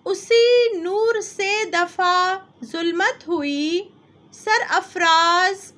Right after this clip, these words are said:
ईमा से खलकत हुई।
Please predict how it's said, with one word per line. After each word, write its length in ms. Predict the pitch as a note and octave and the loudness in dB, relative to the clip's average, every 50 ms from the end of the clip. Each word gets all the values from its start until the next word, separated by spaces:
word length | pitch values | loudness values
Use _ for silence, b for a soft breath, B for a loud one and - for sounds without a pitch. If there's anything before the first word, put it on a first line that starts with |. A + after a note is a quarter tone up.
| - | -10
ईमा 500 | D4 D#4 E4 E4 D#4+ D#4 D4+ D4 D4 D4 | -8 -8 -6 -6 -4 -4 -2 -2 -2 -2
से 460 | D4 - - E4 D#4 D#4+ E4+ F4+ G4+ A#4+ | -4 -6 -8 -6 -4 -4 -2 -2 -4 -4
खलकत 920 | C#5+ C#5+ - - - - E4+ D4+ D4 C4+ - - D4+ D4 D#4+ G4 C#5 - - b b b b b b - _ - | -6 -10 -16 -20 -8 -4 -2 -2 -2 -4 -6 -2 0 0 0 0 -2 -4 -10 b b b b b b -20 _ -8
हुई। 300 | D4 D4 C#4+ A#3 - - | -6 -4 -4 -4 -6 -10